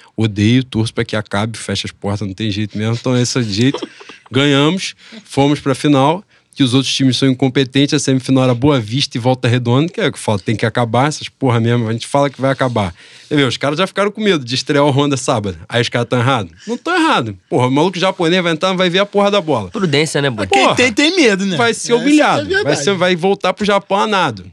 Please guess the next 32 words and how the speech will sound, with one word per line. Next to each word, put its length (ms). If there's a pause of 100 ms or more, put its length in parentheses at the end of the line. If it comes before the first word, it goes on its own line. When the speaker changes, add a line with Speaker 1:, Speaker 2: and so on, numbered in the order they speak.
(340)
Speaker 1:
Vai 100
pegar 380
coronavírus 680
na 120
casa 220
do 60
caralho, 440
na 240
Ásia. 240 (480)
Então 240
Speaker 2:
Caralho. 180
Speaker 1:
acontece. 460 (360)
Porra, 300
os 140
caras 240
não 100
jogaram. 460
Aí 160
a 60
semifinal 440
era 100
Boa 280
Vista 300
e 40
Volta 180
Redonda. 380
Fomos 400
pra 140
final 240
com 100
Boa 140
Vista. 240